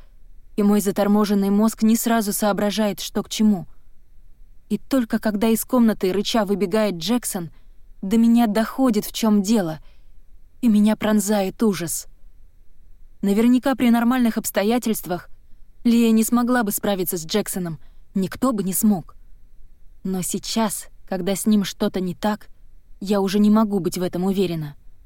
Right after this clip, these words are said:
«Джексон, стой!» — кричу я. Но он, не слушая меня, становится между Лией и мной. «Отойди от нее!» — приказывает он ей, и с полок начинают падать книги.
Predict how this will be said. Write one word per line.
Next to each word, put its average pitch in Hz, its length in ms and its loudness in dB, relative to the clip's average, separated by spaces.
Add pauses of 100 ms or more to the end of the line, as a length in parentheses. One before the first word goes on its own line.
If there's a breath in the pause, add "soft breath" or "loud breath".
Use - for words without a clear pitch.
(920)
«Джексон, 254 520 2
стой!» — 302 420 0 (420)
кричу 214 320 2
я. 170 300 -2 (920)
Но 202 260 4
он, 233 240 6
не 220 100 4
слушая 220 520 0
меня, 214 300 4
становится 208 580 0
между 196 320 -2
Лией 190 500 -2
и 202 100 -2
мной. 185 400 -4 (1080)
«Отойди 214 580 0
от 196 200 -2
нее!» — 170 400 0 (560)
приказывает 185 640 -2
он 185 160 -2
ей, 190 320 -4 (340 soft breath)
и 214 80 -2
с - 80 -4
полок 247 340 0
начинают 220 520 2
падать 190 320 -2
книги. 160 460 -4